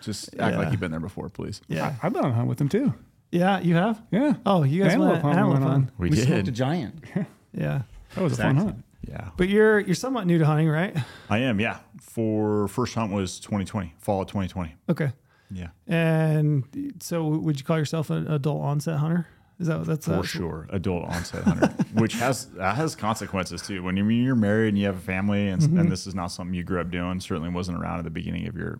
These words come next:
Speaker 1: marriage. It was like, "Hey, babe, I'm gonna, I'm gonna go to Utah for, like, a week.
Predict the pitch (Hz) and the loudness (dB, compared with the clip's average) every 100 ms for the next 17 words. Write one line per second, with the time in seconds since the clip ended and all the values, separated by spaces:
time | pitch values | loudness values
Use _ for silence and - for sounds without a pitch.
0 | - 85 87 78 - 82 90 98 120 113 | -10 -8 -8 -8 -10 -12 -8 -6 -6 -4
1 | 104 120 117 90 - _ _ _ _ _ | -4 -4 -4 -4 -10 _ _ _ _ _
2 | _ 135 131 98 98 101 92 82 - 87 | _ -6 -2 -2 -2 -2 -4 -6 -8 -8
3 | 50 50 117 - _ _ _ _ _ - | -8 -10 -14 -20 _ _ _ _ _ -6
4 | 90 95 82 - - | -4 -4 -4 -8 -16